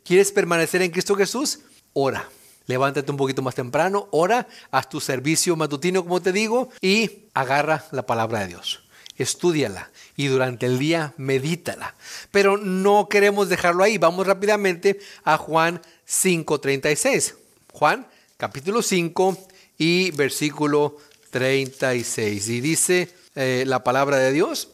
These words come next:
"Mas yo tengo mayor testimonio que el de Juan, porque las obras que el Padre me dio para que cumpliese, las mismas obras que yo hago,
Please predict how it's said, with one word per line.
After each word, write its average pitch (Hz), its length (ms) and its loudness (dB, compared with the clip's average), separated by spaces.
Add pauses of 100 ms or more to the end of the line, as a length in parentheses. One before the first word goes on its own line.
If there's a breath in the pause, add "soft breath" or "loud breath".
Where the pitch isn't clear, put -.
(160 loud breath)
"Mas 151 420 0
yo 190 240 2
tengo 240 480 0
mayor 175 400 2
testimonio 196 920 0 (220 loud breath)
que 151 180 0
el 135 120 0
de 127 100 0
Juan, 135 420 0 (300 soft breath)
porque 160 340 0
las 147 340 0
obras 220 460 0
que 160 100 -4
el 139 140 -2
Padre 190 360 4
me 202 140 2
dio 180 520 0
para 135 240 2
que 120 160 -4
cumpliese, 143 760 0 (260 loud breath)
las 147 280 2
mismas 247 480 0
obras 196 420 2
que 170 160 0
yo 196 160 4
hago, 143 440 4